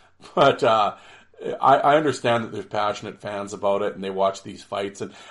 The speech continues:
and even in the comment section, the one guy's talking about Langdon and, "Oh, you got Langdon beating him. Oh, Bobby smoked him." It's like,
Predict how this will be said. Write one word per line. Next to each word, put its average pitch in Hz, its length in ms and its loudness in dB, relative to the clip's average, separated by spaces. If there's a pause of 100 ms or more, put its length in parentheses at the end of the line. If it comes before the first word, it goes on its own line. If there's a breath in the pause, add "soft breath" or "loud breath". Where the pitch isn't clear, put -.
and 139 120 2
even 131 180 2
in 113 60 -4
the 104 80 -4
comment 113 420 -2
section, 101 320 -6
the 104 60 -6
one 104 160 -4
guy's 98 240 -2
talking 101 340 -2
about 90 220 -8
Langdon 98 520 -8
and, 90 160 -12 (580 loud breath)
"Oh, 175 120 8
you 170 140 2
got 143 180 6
Langdon 131 420 0
beating 139 240 -4
him. 123 140 -4
Oh, 143 120 2 (100)
Bobby 143 560 4
smoked 135 580 -2
him." 90 240 -4
It's 98 160 -10
like, 107 240 -6